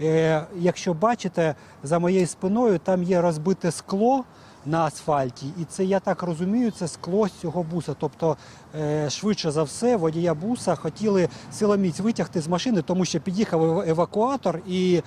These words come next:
е, треба було цей ева-, ну, на евакуатор грузити бус, аби відвести його в відділок, щоб далі розбиратися.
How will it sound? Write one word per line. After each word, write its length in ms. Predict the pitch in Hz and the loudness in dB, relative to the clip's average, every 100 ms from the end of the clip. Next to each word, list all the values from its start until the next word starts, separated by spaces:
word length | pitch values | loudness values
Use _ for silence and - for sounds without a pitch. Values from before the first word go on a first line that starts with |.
| - - - | -4 -18 -6
е, 540 | 160 160 165 165 160 156 | 0 4 4 4 2 0
треба 260 | 208 214 | 0 2
було 220 | 190 180 170 | 2 2 0
цей 200 | 180 170 | 0 2
ева-, 420 | 170 160 175 175 | 0 0 -4 -4
ну, 120 | 185 | -2
на 200 | 170 170 | 0 2
евакуатор 540 | 175 175 202 214 214 151 | 2 2 2 0 0 -2
грузити 380 | 165 170 151 160 | -2 -4 -4 -4
бус, 280 | 208 262 | -4 -2
аби 240 | 151 143 175 | -2 -2 -2
відвести 400 | 160 156 - 180 | -2 -6 -6 -2
його 160 | 160 | 0
в 40 | 156 | 0
відділок, 320 | 240 214 165 | 0 0 -2
щоб 160 | - 147 | -6 -2
далі 220 | 196 180 | 0 2
розбиратися. 760 | 165 151 170 139 - - 143 | 0 0 0 0 -2 -8 -10